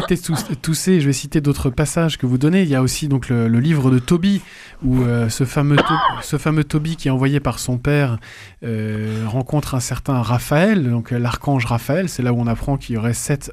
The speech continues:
euh, sept archanges, sept, euh, anges qui se tiennent constamment en présence de la gloire de Dieu, dit l'Écriture.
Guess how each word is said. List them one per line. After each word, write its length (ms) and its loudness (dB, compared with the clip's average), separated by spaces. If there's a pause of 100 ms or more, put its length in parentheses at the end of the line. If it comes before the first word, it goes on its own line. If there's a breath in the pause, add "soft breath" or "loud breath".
euh, 160 -4 (420 loud breath)
sept 300 0
archanges, 640 0
sept, 340 -2
euh, 280 -2
anges 420 0
qui 160 -10
se 120 -4
tiennent 240 -2
constamment 460 -2
en 60 0
présence 320 0
de 100 -2
la 120 -4
gloire 180 0
de 100 2
Dieu, 220 2
dit 120 0
l'Écriture. 540 0